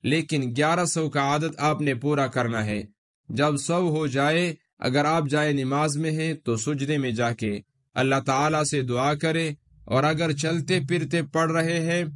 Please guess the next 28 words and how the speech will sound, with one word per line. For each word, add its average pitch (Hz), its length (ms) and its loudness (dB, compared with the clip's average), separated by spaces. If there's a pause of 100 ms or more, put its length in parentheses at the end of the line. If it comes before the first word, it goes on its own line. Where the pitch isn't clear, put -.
(600)
तो 127 120 2
वहाँ 147 360 2
पे 143 280 0
भी 151 120 0
ये 156 200 0
तस्बीह 139 460 0
ख़त्म 147 340 0
होने 139 300 -2
के 123 160 0
बाद 151 500 2 (340)
अल्लाह 139 320 2
से 139 200 -2
दुआ 127 340 2
करें, 165 380 0 (260)
इंशाअल्लाह 135 840 0
कोई 143 420 -2
भी 127 200 -4
दुआ 123 340 0
रद्द 117 220 0
नहीं 120 280 -2
होगी। 107 420 -2 (1120)
आज 123 200 0
अल्लाह 143 400 0
देने 156 320 -2
पर 135 200 0
आ 120 220 0
चुका 160 360 0
है, 165 300 0